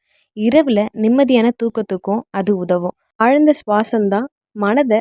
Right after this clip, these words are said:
லகுவாக வைக்க உதவுது. தேர்வுகளுக்கோ அப்படி இல்லைன்னா வேலைக்கான நேர்முக தேர்வுக்கோ செல்றதுக்கு முன்னாடி மூச்சு பயிற்சி செய்யறது தேவையற்ற பதற்றத்தை தவிர்க்கும்னு இஸ்ரேல் ஆராய்ச்சியாளர்கள் சொல்றாங்க. உங்க குழந்தைகளுக்கு நீங்க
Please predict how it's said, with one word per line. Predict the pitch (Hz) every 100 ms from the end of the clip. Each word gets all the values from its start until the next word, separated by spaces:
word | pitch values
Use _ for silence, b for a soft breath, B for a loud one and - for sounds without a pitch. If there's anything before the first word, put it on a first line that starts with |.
| -
லகுவாக | 214 208 247 240 208 226
வைக்க | 196 190 220
உதவுது. | 190 180 180 190 - -
தேர்வுகளுக்கோ | 233 285 294 247 202 - 202 214 214
அப்படி | - 226
இல்லைன்னா | 202 202 226 214
வேலைக்கான | 233 285 190 208 196 214
நேர்முக | 208 226 240 220 202
தேர்வுக்கோ | 190 185 - 233 - _ _ _ _
செல்றதுக்கு | 226 226 254 247 220 196
முன்னாடி | 196 185 226 -
மூச்சு | 233 285 - 254
பயிற்சி | 208 202 214
செய்யறது | - 190 185 220 -
தேவையற்ற | 240 262 262 226 220 202
பதற்றத்தை | 196 208 214 202 208 196
தவிர்க்கும்னு | 180 185 196 190 202 - _ _ _
இஸ்ரேல் | 220 - 294 269
ஆராய்ச்சியாளர்கள் | 202 190 185 196 185 202 247
சொல்றாங்க. | 202 185 180 185 - _ _
உங்க | 220 214 208
குழந்தைகளுக்கு | 220 262 285 269 220 196 226
நீங்க | 220 196